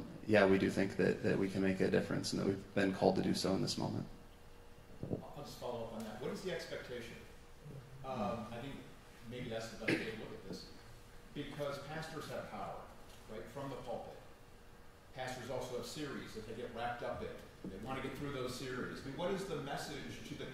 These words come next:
Speaker 2: congregation? How does this get through, other than the seventy signatures? How do you reach your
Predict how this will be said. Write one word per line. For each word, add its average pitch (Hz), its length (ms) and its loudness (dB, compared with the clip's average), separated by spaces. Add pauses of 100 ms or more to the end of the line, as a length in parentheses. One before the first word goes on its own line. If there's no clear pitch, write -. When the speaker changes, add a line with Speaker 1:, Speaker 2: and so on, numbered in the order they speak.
Speaker 2:
congregation? 120 680 -6 (200)
How - 140 -2
does 151 160 -6
this - 220 -8
get - 220 -6
through, 160 320 -4 (360)
other 139 240 2
than 120 140 0
the 117 60 -2
seventy 117 420 0
signatures? - 580 -8
How 117 140 -2
do 117 60 -2
you 113 180 -2
reach 117 340 -6
your 107 80 -6